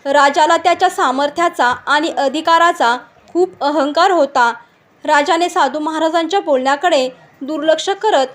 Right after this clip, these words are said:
कठोर स्वरात म्हटले, "महात्माजी, काहीही झाले तरी मी माझ्या मुलीचे लग्न त्या सामान्य शेतकऱ्याच्या मुलाशी कधीही होऊ देणार नाही आणि जे विधाते त्याने लिहिले आहे त्यामागच्या भाग्याचा प्रश्न आहे,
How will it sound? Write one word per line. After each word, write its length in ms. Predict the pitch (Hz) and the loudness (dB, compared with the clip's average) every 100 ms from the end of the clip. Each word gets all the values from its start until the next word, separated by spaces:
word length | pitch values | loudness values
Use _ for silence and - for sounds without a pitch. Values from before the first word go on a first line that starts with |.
| _ _ - | _ _ -4
कठोर 300 | 320 320 370 | -2 0 -2
स्वरात 320 | - 302 320 381 | -2 0 0 -2
म्हटले, 480 | 294 262 254 247 226 - - _ | -4 -2 -2 -4 -6 -18 -20 _
"महात्माजी, 680 | 285 302 330 330 339 262 269 - _ - | -4 -4 -2 -2 0 -2 -8 -10 _ -2
काहीही 540 | 311 285 285 311 392 | 0 2 0 2 2
झाले 320 | 381 330 269 277 | 2 0 -2 2
तरी 280 | 339 302 262 - - _ 294 | 0 0 -6 -10 -20 _ -6
मी 140 | 320 | -2
माझ्या 300 | 330 320 339 | 0 0 0
मुलीचे 480 | 311 277 277 330 339 | -2 -4 -4 -4 0
लग्न 360 | 359 330 269 262 - _ - | 0 0 -4 -6 -14 _ -2
त्या 120 | 330 | 0
सामान्य 520 | 370 269 277 294 330 | 0 0 0 0 -2
शेतकऱ्याच्या 640 | 330 320 - 294 294 381 | -4 -4 -2 0 2 0
मुलाशी 580 | 320 285 302 - 277 254 - _ _ | 0 0 0 0 -6 -8 -12 _ _
कधीही 400 | 294 285 302 320 | 0 0 0 2
होऊ 360 | 381 339 311 403 | 2 2 2 4
देणार 340 | 427 277 254 | 4 2 0
नाही 380 | 262 311 277 226 - _ - | 0 -2 -2 -6 -12 _ 0
आणि 400 | 311 320 285 277 - _ _ - 240 | 0 0 -2 -6 -12 _ _ -20 -6
जे 120 | 349 | -4
विधाते 460 | 302 311 294 302 349 | -2 0 0 0 -2
त्याने 340 | 339 330 349 | -2 -2 0
लिहिले 240 | 339 277 | -2 0
आहे 400 | 302 370 339 254 262 - _ _ _ _ _ _ - | 2 2 2 0 -2 -12 _ _ _ _ _ _ 0
त्यामागच्या 520 | 320 311 320 320 370 | 2 2 0 0 0
भाग्याचा 520 | 339 320 330 330 320 | 0 -2 -2 0 0
प्रश्न 380 | 302 302 - 339 | 0 -2 -2 0
आहे, 360 | 359 359 262 | 0 2 0